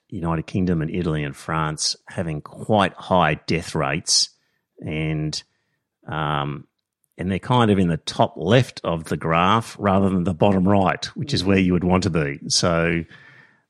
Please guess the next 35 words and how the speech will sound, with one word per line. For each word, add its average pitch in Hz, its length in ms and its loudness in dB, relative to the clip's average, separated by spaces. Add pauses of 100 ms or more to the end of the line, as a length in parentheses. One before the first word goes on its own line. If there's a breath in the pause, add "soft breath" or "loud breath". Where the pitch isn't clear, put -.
um, 82 640 0 (840 soft breath)
so - 120 -4
this 330 100 0
is - 20 0
the 175 120 -2
thing, 147 220 6
when 117 120 4
people, - 480 -2 (120)
um, 92 800 -6 (1160)
well, 175 300 2
I 120 100 0
was 90 300 -2 (100)
at - 80 -12
the 139 60 -10
coffee - 280 -6
shop - 340 -4 (680)
down 90 260 -10
at - 80 -18
the - 80 -14
Cap - 280 -10
here 92 200 -4
just - 260 -6
yesterday, 82 580 -6
take - 220 -14
my 85 80 -8
mother 80 220 -4
shopping 82 420 -6
and 73 120 -8
take 82 200 -8
her 76 40 -10
for - 140 -14
a 76 60 -12
coffee - 260 -8
and 73 140 -8
whatnot, - 300 -10